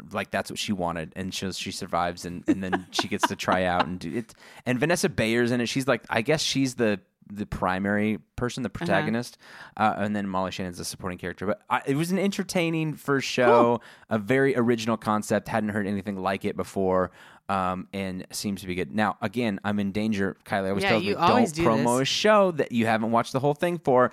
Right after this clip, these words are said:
Speaker 2: <laughs>
Speaker 1: The thing I can say is that there's only three episodes out,
Speaker 2: Uh-huh.
Speaker 1: and so, you know, it's pretty early on to be like, "Oh, you're gonna love this." Who, I don't know.
Speaker 2: Yeah.
Speaker 1: I mean, it could take a huge turn for the worse, and they could be having, uh,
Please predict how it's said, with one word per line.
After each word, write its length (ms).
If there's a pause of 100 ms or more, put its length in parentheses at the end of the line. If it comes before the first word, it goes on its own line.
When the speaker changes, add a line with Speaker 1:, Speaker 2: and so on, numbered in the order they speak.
Speaker 2:
<laughs> 300
Speaker 1:
The 80
thing 160
I 80
can 180
say 280
is 120
that 120
there's 140
only 140
three 260
episodes 380
out, 240 (120)
Speaker 2:
Uh-huh. 260 (160)
Speaker 1:
and 180
so, 380
you 120
know, 160
it's 160
pretty 240
early 260
on 160
to 60
be 120
like, 240
"Oh, 220
you're 280
gonna 140
love 220
this." 240 (160)
Who, 140 (200)
I 180
don't 300
know. 380
Speaker 2:
Yeah. 160
Speaker 1:
I 40
mean, 420
it 240
could 240 (160)
take 200
a 40
huge 360
turn 220
for 80
the 80
worse, 240
and 80
they 80
could 100
be 100
having, 320
uh, 180